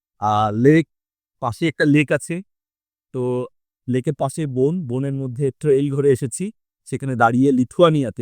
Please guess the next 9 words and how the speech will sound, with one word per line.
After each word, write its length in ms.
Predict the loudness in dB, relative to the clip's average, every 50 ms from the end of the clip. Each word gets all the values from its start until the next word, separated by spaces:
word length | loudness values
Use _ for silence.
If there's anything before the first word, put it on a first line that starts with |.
| -8 -8
এখন 140 | -6 -6 -4
আমি 160 | -2 -2 -2 -4 -6
আছি, 200 | -8 -10 -12 -12 -14 -14 _ _ _ _ -4
ভিডিও 280 | -2 2 6 6 6 6
করছি। 340 | 4 0 -6 -8 -10 -12 -12 -12 -12 _ _ _ _ _ _ _
তো 60 | -2 0 2 2
আমি 140 | 2 2 0 0 0
সেই 200 | 2 2 4 4 4 2 0 -6 _ _ _ -6
চেষ্টাগুলো 440 | -6 -4 -4 -6 -4 -4 -4 -4